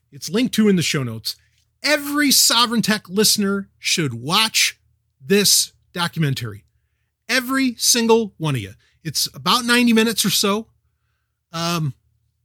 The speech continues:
it, it's called The Social Dilemma. You might have seen, I mean, I've seen everybody from, from, uh, Gina Carano to, she's fantastic, to, I mean, a whole slew of people, you know, sharing, sharing, "Hey, watch this." Yes, watch this.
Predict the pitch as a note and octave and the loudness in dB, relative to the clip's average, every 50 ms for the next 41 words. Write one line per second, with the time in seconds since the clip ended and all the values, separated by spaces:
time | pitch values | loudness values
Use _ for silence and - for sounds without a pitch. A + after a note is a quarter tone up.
0 | _ _ _ _ _ F#3+ F#3+ F3+ - F3+ E3+ - - - G3+ A3 A3 G3 E3 F3+ | _ _ _ _ _ -8 -8 -6 -6 -8 -8 -8 -8 -6 -4 -2 -2 -2 0 0
1 | - - - A3+ A3+ G#3 - - E3+ D3+ C3+ B2+ C#3+ C3 C3 B2 G#2 G2+ - - | 0 0 2 2 2 2 2 0 -2 -2 -2 -4 -4 -2 -2 -4 -4 -6 -10 -16
2 | _ _ _ _ _ _ _ _ _ _ _ - D#3 D#3+ E3 D#3+ F#3+ A3+ A#3+ B3+ | _ _ _ _ _ _ _ _ _ _ _ -4 0 0 2 2 2 0 0 0
3 | B3+ C4 C4 B3+ B3+ B3+ B3 A3 - - - A#3 A3+ A3+ A3+ A3 A3 G#3+ G#3 F3 | 2 4 4 4 4 4 2 2 0 -2 -2 -2 0 0 2 2 2 0 0 0
4 | F3 E3+ F3 F3 F#3+ F3 - - G3 F#3 F3+ F3+ F3 F#3 F3+ F#3 F#3 - - F3 | 0 0 2 2 2 2 2 0 2 2 2 2 2 0 0 0 0 -2 -2 -4
5 | D#3 D3+ D3 C3+ - - C#3+ B2+ B2+ A#2+ A#2 A2 A2+ - F3+ E3+ C#3+ - - D#3 | -4 -4 -4 -6 -6 -8 -10 -8 -10 -10 -12 -14 -10 -6 -6 -6 -6 -6 -6 -2
6 | F3 F#3 F#3 F3+ F3+ F3+ E3 - - E3+ D3 C#3+ C#3 C#3 C3+ C3+ C3+ C3+ C3 C3 | 0 0 2 2 2 0 -2 -2 -4 -2 -2 -2 0 -2 -2 -2 -2 -4 -4 -6
7 | C3 C3 B2+ A#2+ B2+ B2+ - - C#3 B2+ - C#3 A#2 G#2 - C#3 B2 A#2+ - - | -8 -12 -16 -20 -20 -18 -16 -10 -10 -8 -8 -8 -10 -10 -10 -10 -10 -10 -10 -10
8 | C#3+ B2 - - D3+ C3+ C3 D#3 D#3 D#3 D3+ C#3 D#3+ A3+ G#3 - - F#3 D3+ C3 | -12 -12 -10 -10 -10 -10 -8 -6 -6 -4 -2 0 0 0 0 2 2 2 2 0
9 | - A#2+ - - - - _ _ _ _ _ _ F3 E3 D#3+ E3+ - G3+ F#3+ F#3+ | -2 -6 -10 -10 -14 -18 _ _ _ _ _ _ -10 -6 -4 -2 0 2 4 4
10 | F#3 F3+ F3 E3+ D#3+ - - - - _ - C3 - - G#3 G#3+ G#3+ F#3+ E3+ D#3 | 4 2 0 0 -2 -6 -12 -20 -20 _ -8 -4 0 2 2 4 4 2 2 0
11 | D3 D#3+ D#3+ D#3 E3+ F3+ D3+ - - _ - B2+ - D3+ D3+ F#3 - - - - | 0 0 0 2 2 0 -2 -4 -8 _ -18 -10 -6 -4 -4 -2 -2 -4 -4 -4
12 | - - - _ _ _ F3 E3 - - - - - _ _ _ C3 C#3+ D3 - | -6 -6 -8 _ _ _ -6 -4 -4 -4 -4 -6 -8 _ _ _ -18 -14 -12 -6
13 | - - - - A#2 G#2+ - - - - - | -2 -2 -2 -2 -2 -2 -2 0 0 0 -2